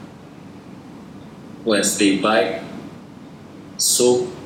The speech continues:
di mana founder-foundernya dulu pernah memberi advice ke saya, kalau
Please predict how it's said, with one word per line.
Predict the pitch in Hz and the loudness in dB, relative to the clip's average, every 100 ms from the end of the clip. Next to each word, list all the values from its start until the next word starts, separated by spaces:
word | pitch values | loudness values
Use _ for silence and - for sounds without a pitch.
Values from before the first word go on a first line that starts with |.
| - - | -14 -4
di | 110 | 2
mana | 101 95 113 | 4 4 4
founder-foundernya | 110 104 101 98 104 98 98 110 | 4 4 4 2 2 2 2 2
dulu | 113 101 110 | 4 6 6
pernah | - - 98 98 95 - - - - - | 2 0 2 2 0 -4 -8 -12 -14 -8
memberi | 104 98 98 | -2 2 4
advice | 92 90 98 95 - | 4 2 2 2 0
ke | |
saya, | 98 92 92 104 117 113 - - - - - - - | 0 0 2 4 2 -2 -8 -10 -12 -14 -16 -18 -8
kalau | 92 92 92 92 95 95 | 0 2 4 6 6 4